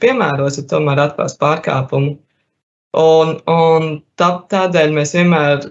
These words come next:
iesakam, nekādā gadījumā nevajag ignorēt, ā, informācijas pieprasījumus, pat ja jūs saskaraties ar to, ka jums prasa kaut ko ļoti daudz, ļoti īsā termiņā. Vienmēr par to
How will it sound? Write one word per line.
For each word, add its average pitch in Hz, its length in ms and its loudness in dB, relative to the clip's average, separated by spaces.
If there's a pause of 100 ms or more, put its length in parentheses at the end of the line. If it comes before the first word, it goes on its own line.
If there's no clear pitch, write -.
iesakam, 170 560 0
nekādā 175 600 -2
gadījumā 175 320 0
nevajag 156 300 0 (140)
ignorēt, 254 600 0
ā, 196 200 2 (180)
informācijas 180 580 0
pieprasījumus, 190 600 -2
pat 190 280 0
ja 165 80 0
jūs 151 200 -2
saskaraties 156 500 -2
ar 147 100 -10
to, 170 160 2
ka 175 120 -2
jums 143 240 -4
prasa 175 320 -2
kaut 147 180 -4
ko 143 100 0
ļoti 160 320 0
daudz, 160 280 0
ļoti 160 280 2
īsā 147 280 -2
termiņā. 175 440 2 (920)
Vienmēr 196 520 0
par 147 80 -2
to 143 160 -2